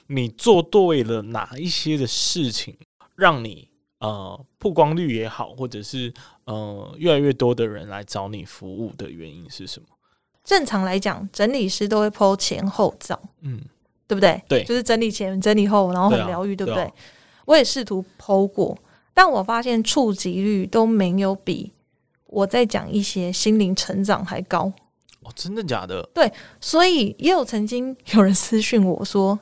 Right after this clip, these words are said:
Speaker 2: 他看我的文章看到哭。
Speaker 1: 那一篇文章是在讲什么？可以稍微介绍一下？
Speaker 2: 一定就是妈妈的同理啊。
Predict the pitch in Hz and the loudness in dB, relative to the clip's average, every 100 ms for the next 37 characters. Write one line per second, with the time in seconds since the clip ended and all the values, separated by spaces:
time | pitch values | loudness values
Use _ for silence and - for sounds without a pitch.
0 | _ _ - 294 196 180 185 196 214 208 | _ _ 0 4 4 4 2 2 4 4
1 | 196 - - 196 226 - _ _ _ _ | 2 0 0 2 0 -4 _ _ _ _
2 | - 190 190 202 151 127 143 143 139 123 | 0 2 4 6 6 6 4 4 2 0
3 | 95 107 - - - 104 95 _ _ - | -4 -10 -14 -14 -10 -8 -10 _ _ -10
4 | 104 92 107 98 302 381 349 349 339 302 | -8 -8 -6 -2 -2 -4 -4 -4 -2 -4
5 | 254 - 208 202 208 185 - 202 190 196 | -6 -2 2 4 6 4 2 -2 0 0
6 | - 208 | -4 -14